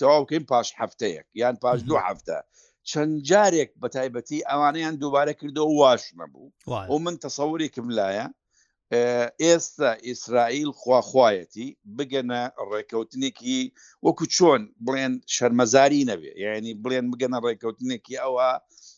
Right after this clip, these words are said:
Speaker 1: لەگەڵ، ئێ، حەماسا کە حەماس چی تر پەلاماری ئیسرائیل نەدا و، ئۆی،
Speaker 2: وح-
Speaker 1: ئێ، دیلەکانیان بەرەڵا بکەن و ئەکشێنەوە،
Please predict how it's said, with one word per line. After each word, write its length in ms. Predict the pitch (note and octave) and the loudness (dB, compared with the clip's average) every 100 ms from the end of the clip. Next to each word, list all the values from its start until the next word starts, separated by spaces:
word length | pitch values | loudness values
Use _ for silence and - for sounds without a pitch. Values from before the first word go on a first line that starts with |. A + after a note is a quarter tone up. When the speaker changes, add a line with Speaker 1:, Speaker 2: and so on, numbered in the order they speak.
| _ A2+ G#2 G#2+ | _ -12 -6 0
Speaker 1:
لەگەڵ، 440 | A2+ G#2+ B2 A#2 A2 G#2 G#2 | 0 4 4 6 2 -2 -4
ئێ، 100 | G#2+ F#2+ - | -4 -4 -2
حەماسا 600 | G#2+ B2 B2+ - A2+ A#2 - | 0 2 0 0 2 2 0
کە 160 | A#2 A2 A2+ _ _ _ - | -2 -2 -4 _ _ _ -4
حەماس 340 | E3+ F3 F3+ A3+ - | 0 0 0 -4 -10
چی 160 | G3 F3 - | -10 -10 -6
تر 140 | F3+ C3 | -6 -2
پەلاماری 560 | C3+ C3+ C#3 D#3 C#3+ C3+ | -2 0 0 0 -2 -6
ئیسرائیل 480 | - B2+ C3 D3 C3+ A#2+ | -6 -2 0 0 -4 -4
نەدا 240 | A2+ C#3 D3 | -2 -2 -2
و، 40 | D#3+ C#3 A#2 | -6 -8 -6
ئۆی، 400 | C3 C3+ C3 B2+ B2 _ _ _ - | -4 -2 -4 -6 -10 _ _ _ -2
Speaker 2:
وح- 200 | - C3+ | 0 2
Speaker 1:
ئێ، 40 | C3 B2 | -2 -4
دیلەکانیان 640 | A#2+ C#3 C3 E3 D#3 D3+ D3 | 0 2 4 6 6 4 2
بەرەڵا 340 | C#3 C#3 D3+ D3+ C#3 | 4 4 6 4 2
بکەن 220 | D#3+ D#3 | -6 -6
و 120 | D#3 | -8
ئەکشێنەوە، 540 | D3 - - C#3+ A2+ | -10 -10 -6 -4 -4